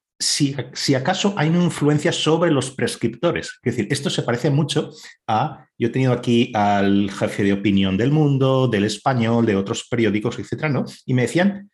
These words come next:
cuando les preguntaba algo parecido, como, eh, ¿sobre quién influyen los, los periódicos hoy en día, ¿no? Si eran, la, los índices le-, de lectura son muy bajos, encima luego tienes el paywall, ¿no? Entonces, la mayoría de los pres-, de los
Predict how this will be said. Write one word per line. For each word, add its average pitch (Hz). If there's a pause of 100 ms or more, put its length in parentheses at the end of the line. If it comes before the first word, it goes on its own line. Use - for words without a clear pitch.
cuando 104
les 98
preguntaba 104
algo 147
parecido, 120
como, 90 (460)
eh, 98 (420)
¿sobre 120
quién 160
influyen 131
los, 113
los 117
periódicos 110
hoy 101
en 98
día, 113
¿no? 104
Si -
eran, 90
la, 98
los 98
índices 107
le-, 98
de 101
lectura 98
son 98
muy 95
bajos, 120
encima 98
luego 95
tienes 98
el 87
paywall, 92
¿no? 113
Entonces, 123
la 90
mayoría 90
de 95
los -
pres-, - (220)
de 107
los 101